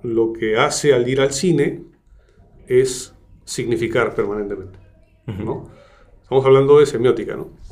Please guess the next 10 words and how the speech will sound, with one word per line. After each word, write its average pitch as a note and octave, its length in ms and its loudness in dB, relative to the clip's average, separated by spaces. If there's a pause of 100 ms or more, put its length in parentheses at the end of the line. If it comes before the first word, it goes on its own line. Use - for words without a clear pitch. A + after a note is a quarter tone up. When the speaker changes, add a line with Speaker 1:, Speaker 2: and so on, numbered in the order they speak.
(160)
Speaker 1:
Entonces, C#3 520 -2 (560)
tenemos D3+ 460 4
delante D#3 500 6
un C3+ 280 4
referente B2+ 440 2
visual, G#3+ 500 2 (360)
o A#2+ 80 -8
un B2 80 -4
significante B2+ 560 0
visual, D#3+ 480 -2